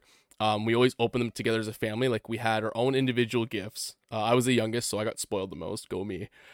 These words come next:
And then, uh, we had this one, we always had one big gift that was for everyone. And I still rem-, I still remember it to this day. I was either four or five years old. It was two thousand one, so it's probably four and a half. And we had no idea this was happening, that we got this gift. It wasn't from Santa, so same thing.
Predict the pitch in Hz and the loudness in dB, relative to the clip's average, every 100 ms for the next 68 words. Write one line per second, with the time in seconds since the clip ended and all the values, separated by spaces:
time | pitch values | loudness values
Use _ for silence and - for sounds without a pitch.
0 | - - 151 139 127 120 120 117 113 117 | -8 4 6 8 6 6 4 2 2 2
1 | 117 123 120 - 113 120 123 127 131 131 | 2 2 2 0 2 2 4 4 4 4
2 | 117 123 113 117 107 117 - 107 - 117 | 4 4 6 2 2 -2 -2 -4 -4 -4
3 | 107 117 104 82 80 _ _ 113 113 - | -4 -2 -4 -6 -16 _ _ -8 -4 -2
4 | - 143 156 143 120 - 156 147 127 - | 4 6 6 4 2 4 4 4 0 -2
5 | 123 - 104 107 _ - - _ 113 113 | -4 -4 -6 -6 _ -20 -20 _ 0 2
6 | 107 110 110 107 - 143 139 127 131 123 | 0 0 0 0 2 2 4 2 4 0
7 | 95 98 101 101 - - - 127 123 120 | -2 -6 -10 -10 -10 -10 -2 2 2 2
8 | 113 101 98 101 - 113 120 - 113 113 | -2 -4 -6 -8 -4 -4 -4 -2 0 0
9 | 110 107 101 101 - _ - - - _ | -2 -4 -6 -8 -14 _ -20 -20 -20 _
10 | _ _ _ _ _ _ 135 135 147 143 | _ _ _ _ _ _ 4 6 8 8
11 | 127 127 127 117 110 - 113 - 87 - | 10 10 12 10 4 2 -6 -6 -10 -12
12 | 71 - _ _ - 101 110 107 90 - | -20 -20 _ _ -6 -4 -4 -4 -6 -8
13 | - 98 - 123 135 147 160 151 131 127 | -12 -10 0 6 6 6 4 6 6 6
14 | 131 117 - 120 131 - 113 127 | 4 0 2 2 2 2 0 -2